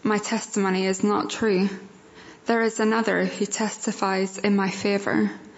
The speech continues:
and I know that his testimony about me is true.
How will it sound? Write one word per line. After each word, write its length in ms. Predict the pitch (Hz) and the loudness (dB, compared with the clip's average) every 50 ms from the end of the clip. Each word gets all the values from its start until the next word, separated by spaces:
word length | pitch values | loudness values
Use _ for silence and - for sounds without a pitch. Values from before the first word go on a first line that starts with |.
| - - - - - - - - - | -20 -20 -20 -20 -20 -20 -6 0 2
and 180 | 208 208 202 | 2 2 2
I 140 | 214 208 208 | 2 2 2
know 340 | 208 214 220 220 214 220 220 | 4 4 4 4 4 2 2
that 280 | - - - 214 202 - | 0 0 0 0 0 0
his 220 | - 226 226 220 | 0 0 0 0
testimony 840 | - - - 190 185 - - - 185 185 185 196 196 196 190 208 202 190 | -2 -2 -2 -2 -2 -4 -4 -2 0 0 2 2 2 0 0 0 -2 -2
about 280 | - - - 190 196 - | -4 -2 0 0 0 2
me 160 | 196 202 - | 4 4 4
is 200 | 202 196 - - | 2 0 -2 -6
true. 360 | - - 226 214 196 190 196 | -4 -2 0 2 2 2 0